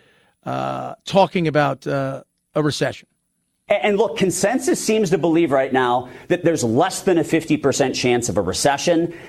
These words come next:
Speaker 2: that it would be next year, that it would be short and shallow. I disagree with all those things. I think the recession is going to be longer and deeper than most people believe.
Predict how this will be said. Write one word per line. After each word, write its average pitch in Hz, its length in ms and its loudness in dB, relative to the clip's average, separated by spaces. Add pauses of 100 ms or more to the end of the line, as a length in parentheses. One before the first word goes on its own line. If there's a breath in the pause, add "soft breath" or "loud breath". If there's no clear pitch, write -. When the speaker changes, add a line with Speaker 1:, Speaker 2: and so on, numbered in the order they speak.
Speaker 2:
that 127 160 2
it 135 140 2
would 117 200 0
be 107 140 2
next 98 480 -2
year, 196 280 2
that 135 160 0
it 135 160 0
would 113 160 0
be 113 120 0
short 117 380 -2
and 92 120 -6
shallow. 185 680 2 (280 loud breath)
I 143 160 2
disagree 151 480 0
with 127 140 2
all 143 180 2
those 196 220 0
things. 208 260 0
I 151 160 -2
think 165 280 -4
the 160 80 -2
recession 139 460 0
is 127 140 0
going 127 220 2
to 117 60 -2
be 107 120 0
longer 156 540 2
and 117 300 -2
deeper 143 480 2
than 113 240 2
most 123 280 0
people 131 280 0
believe. 113 360 2